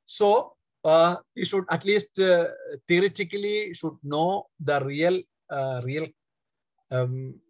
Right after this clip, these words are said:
real ideal, I-, uh, ideology behind the communistic principles, et cetera. So, so, okay, you, you don't read this. If you have time, you please go through. Otherwise, I don't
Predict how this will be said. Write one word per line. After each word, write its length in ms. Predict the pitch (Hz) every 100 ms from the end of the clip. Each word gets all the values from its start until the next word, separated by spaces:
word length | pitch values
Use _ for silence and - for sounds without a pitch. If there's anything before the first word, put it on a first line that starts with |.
| _ _ _ _ _ _ -
real 260 | 143 160 160
ideal, 480 | 156 160 165 190 196 175
I-, 220 | 156 151 - -
uh, 220 | - - 147
ideology 800 | 156 165 185 196 185 170 180 127 _
behind 400 | 135 139 160 156
the 80 | 147
communistic 760 | 151 131 139 143 151 - 170 -
principles, 520 | 139 127 160 156 -
et 120 | 120
cetera. 240 | 123 101 - _ _ _ _ _
So, 380 | - 202 208 202 - _ _ _ _ _ _ _ _ _ _ _ _ _ _ _ _
so, 440 | - 185 180 151 160
okay, 340 | 180 175 135 - -
you, 200 | 151 147
you 240 | 143 151
don't 360 | 151 170 175 165 156 143
read 300 | 151 160 143 - - 131 127
this. 240 | 139 180 - _ 147 160 175
If 260 | 175 165 135
you 140 | 180 - _ -
have 280 | 190 185 175
time, 200 | 202 247
you 100 | 208
please 240 | 196 175
go 200 | 156 151
through. 280 | 135 147 165
Otherwise, 440 | 135 147 175 175 _ _ _ -
I 120 | 147
don't 460 | 139 160 170 165